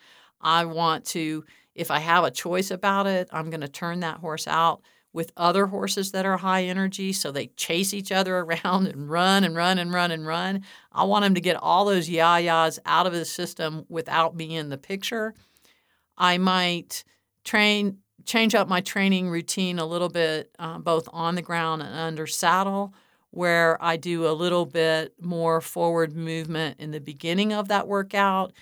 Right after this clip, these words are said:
in order to take some of the steam off the horse,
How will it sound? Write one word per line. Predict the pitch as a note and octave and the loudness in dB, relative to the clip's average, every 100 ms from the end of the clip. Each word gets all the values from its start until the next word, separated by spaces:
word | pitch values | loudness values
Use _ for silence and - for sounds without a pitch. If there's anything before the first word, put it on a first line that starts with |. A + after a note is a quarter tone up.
| _ _ | _ _
in | - D#3+ | -8 -4
order | E3 D#3 D#3 D3+ | -2 -2 -2 -4
to | C#3+ - D#3+ D3 C#3+ | -6 -6 -4 -4 -6
take | C#3 E3+ - | -2 -2 0
some | D#3+ | -4
of | D3 | -4
the | C#3+ | -4
steam | - G3+ G#3 | -4 -2 0
off | G3+ F#3+ | 0 -2
the | F#3+ | -2
horse, | F#3 F3 F3 F3 - | -8 -6 -6 -6 -8